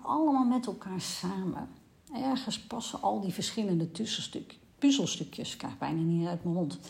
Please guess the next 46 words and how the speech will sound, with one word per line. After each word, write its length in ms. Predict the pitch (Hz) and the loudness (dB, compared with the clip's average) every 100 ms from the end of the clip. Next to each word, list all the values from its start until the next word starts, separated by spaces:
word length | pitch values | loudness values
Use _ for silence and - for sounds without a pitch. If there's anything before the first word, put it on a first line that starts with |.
| - - - - - - | -16 -14 -16 -16 -18 -6
Alleen 240 | 190 214 214 | 2 6 6
zie 240 | - 285 | 8 8
je 100 | 294 | 8
dat 200 | 202 202 | 6 4
nog 160 | 170 165 | 2 4
niet 360 | 208 170 - - | 4 4 0 0
als 300 | 202 - - | 2 2 0
jij 360 | 147 156 175 185 | 0 0 0 2
met 160 | 175 | 2
die 100 | 175 | 0
gigantische 640 | - 180 180 175 170 - 160 | -4 -4 -2 -2 -2 -2 0
legpuzzel 540 | 175 175 - 160 156 | 0 -2 -4 -4 -2
bezig 420 | 143 170 165 - | 2 4 2 0
bent. 340 | - - - - | -4 -4 -4 -2
En 60 | |
dan 240 | 165 165 143 | 2 4 4
duizelt 500 | 180 165 185 165 - | 4 6 4 0 -4
het 200 | - - | -8 -4
je. 60 | 165 | -2
En 60 | |
dan 100 | 156 | 2
denk 160 | 170 170 | 4 4
je, 120 | 175 | 4
"Wat 140 | 175 | 4
moet 120 | 170 180 | 4 4
ik 80 | |
nou 480 | 160 175 185 220 233 | 6 8 10 10 10
weer 160 | 165 156 | 8 4
met 260 | 165 143 | 2 2
dit 180 | 170 208 | 4 4
stukje?" 440 | - - - - - - - - - - - | 2 -4 -8 -10 -12 -14 -16 -18 -16 -16 -8
Hè, 100 | 190 | 0
maar 100 | 214 | 0
dat 120 | 196 | 2
is 180 | - 220 | 0 0
wel 120 | 208 | 0
het 120 | 202 | 0
spirituele 720 | - 220 202 202 190 190 - | 0 0 0 2 4 4 2
inzicht 500 | - 262 269 269 175 | 4 8 8 6 -2
dat 120 | - 170 | -4 -6
het 180 | 175 | -2
mij 160 | 175 170 | 2 4
heeft 380 | 165 175 175 - - - - | 4 4 2 -6 -14 -18 -14
gegeven. 840 | - 180 - 262 240 170 - - | -2 -2 2 4 4 4 0 -2
En, 240 | 196 202 190 - - - - _ - | -2 -2 -2 -10 -20 -20 -20 _ -10
ehm, 260 | 175 175 | -4 -2